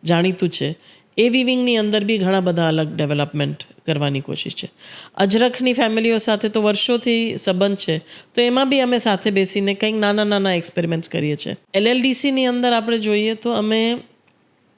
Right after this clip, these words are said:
અમારી ગેલેરીઝ જે છે એ એમ્બ્રોઇડરી પર કે ક્રાફ્ટ પર ફોકસ છે, પણ કેમ્પસ ઘણું મોટું છે અને આ કેમ્પસ પર અમારે એક એવું ડેવલપમેન્ટ કરવું છે કે કોઈ બી વિઝિટર કચ્છ આવે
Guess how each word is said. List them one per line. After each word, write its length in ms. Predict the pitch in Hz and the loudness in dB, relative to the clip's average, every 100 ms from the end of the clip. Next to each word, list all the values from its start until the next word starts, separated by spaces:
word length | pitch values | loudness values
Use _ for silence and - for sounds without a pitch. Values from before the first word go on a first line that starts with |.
| _ _ - | _ _ -6
અમારી 240 | 165 175 180 | 0 0 2
ગેલેરીઝ 560 | 160 156 170 196 180 | 2 2 2 2 2
જે 100 | 180 | 0
છે 340 | 165 - 156 196 _ - _ _ | 0 -2 -4 -6 _ -20 _ _
એ 200 | - 226 | 0 0
એમ્બ્રોઇડરી 540 | - 208 196 190 190 196 | 2 2 4 2 2 2
પર 220 | 185 180 | 2 0
કે 120 | 202 | -2
ક્રાફ્ટ 360 | 185 160 151 - | 0 0 0 -4
પર 100 | 147 | -4
ફોકસ 480 | 139 127 139 - - | -4 -4 -4 -4 -6
છે, 100 | - _ _ | -10 _ _
પણ 120 | 202 | -6
કેમ્પસ 440 | 190 185 190 240 | -2 -2 0 0
ઘણું 260 | 220 202 185 | 0 2 2
મોટું 280 | 151 135 151 | 0 -4 -8
છે 160 | - - - - - - | -10 -14 -20 -20 -20 -4
અને 140 | 202 | -2
આ 60 | 214 | 0
કેમ્પસ 460 | 202 185 190 226 | 0 -2 0 -2
પર 140 | - 226 | 0 0
અમારે 460 | 214 208 208 214 | 0 0 2 0
એક 360 | 220 202 202 - - _ _ - | 2 0 -2 -10 -20 _ _ 0
એવું 220 | 214 262 | 2 4
ડેવલપમેન્ટ 560 | 220 190 180 170 175 170 | 4 4 2 0 -2 -2
કરવું 300 | 165 147 156 | 0 0 0
છે 180 | - 165 | -2 -2
કે 140 | 202 | -4
કોઈ 260 | 196 226 240 | 0 2 2
બી 140 | 254 | 2
વિઝિટર 440 | 208 196 196 196 | 2 2 2 0
કચ્છ 300 | 180 160 156 | 0 -2 0
આવે 240 | 156 143 | -2 -2